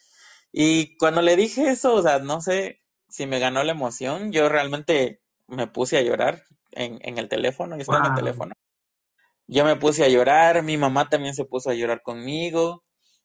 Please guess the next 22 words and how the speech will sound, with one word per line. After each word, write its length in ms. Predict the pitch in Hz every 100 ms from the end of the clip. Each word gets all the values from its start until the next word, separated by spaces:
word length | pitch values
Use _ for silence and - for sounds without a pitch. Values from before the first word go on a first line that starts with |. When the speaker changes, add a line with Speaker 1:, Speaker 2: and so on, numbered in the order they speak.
| - 151
Speaker 1:
<laughs> 0 |
Los 260 | 160 156
dos 140 | 165 190
estábamos 520 | 175 - - 185 180
<laughs> 80 | -
llorando 420 | 151 - 151 165
a 60 | 165
través 260 | 135 127
del 160 | 143 139
teléfono. 520 | 120 123 - 143 170
Speaker 2:
Qué 80 | 170
bonito, 600 | 170 160 151 160 160 175 156
Speaker 1:
Y 180 | 143 135
Speaker 2:
qué 140 | 175
bonito. 640 | 180 180 175 175 - 147 131 _ _ _ _ _ _ _ _ _
Speaker 1:
Sí, 520 | - 160 160 165 160 156
fue, 260 | 196 208
fue 160 | 190 233
muy 180 | 247 269
emotivo 640 | 202 151 - 143 139 123
porque, 280 | 123 117 -
pues, 420 | - 120 - -